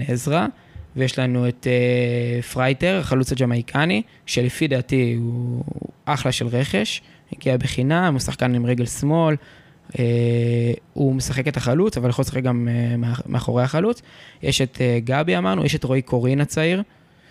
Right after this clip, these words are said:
שאני חושב שבשילוב נכון, באמת יכול לתת יופי של עונה, להתחיל את הספתח שלו בבוגרים, עונה אחר כך להיות מושאל, ואז לחזור כשחקן הרכב. אה,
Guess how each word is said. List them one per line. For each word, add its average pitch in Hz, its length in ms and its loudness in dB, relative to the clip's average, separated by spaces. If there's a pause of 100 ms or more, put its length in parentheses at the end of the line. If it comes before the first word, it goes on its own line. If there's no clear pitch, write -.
(140)
שאני 131 880 2
חושב 139 300 2
שבשילוב 139 460 0
נכון, 170 400 0 (680)
באמת 139 380 0
יכול 139 200 0
לתת 131 280 -2 (200)
יופי 151 280 -2
של 131 200 0
עונה, 156 360 2 (680)
להתחיל 156 360 0
את 156 100 -2
הספתח 139 360 -2
שלו 135 140 0
בבוגרים, 143 560 0 (200)
עונה 135 160 -2
אחר 131 140 -2
כך 139 180 -2
להיות 135 180 0
מושאל, 175 500 0 (260)
ואז 131 220 2
לחזור 127 260 0
כשחקן - 420 -4
הרכב. 170 360 -2 (800)
אה, 131 380 4